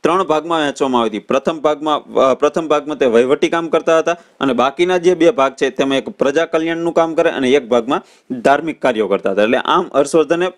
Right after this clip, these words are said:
પોતાની જે દિનચર્યા જે છે, જે રાજ્ય વહીવટ સંભાળતા હતા, તે પોતાની દિનચર્યાને ત્રણ ભાગમાં વહેંચવામાં આવી હતી. પહેલા ભાગમાં તે વહીવટી કાર્ય કરતા હતા,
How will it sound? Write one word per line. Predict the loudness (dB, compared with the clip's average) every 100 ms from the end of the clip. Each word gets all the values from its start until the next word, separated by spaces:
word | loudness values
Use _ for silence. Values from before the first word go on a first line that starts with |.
| -14 _ _
પોતાની | 0 0 -2
જે | -2
દિનચર્યા | 0 0 0 0 2
જે | 2 0
છે, | 0
જે | 2 2
રાજ્ય | 2 0 0
વહીવટ | 0 2 0
સંભાળતા | 0 -2 -2 -2 -2
હતા, | -2 -4
તે | 0
પોતાની | 0 0 -2 -2
દિનચર્યાને | -2 -2 0 0 0
ત્રણ | -2 -2 0
ભાગમાં | 0 -2 -2 -4
વહેંચવામાં | -4 -4 -4
આવી | -4
હતી. | -8 -12 _ _ _
પહેલા | 0 2
ભાગમાં | 2 -2 -2 -2
તે | 0
વહીવટી | 2 2 0 0
કાર્ય | 0 0
કરતા | 0 -2 -2
હતા, | -2 -4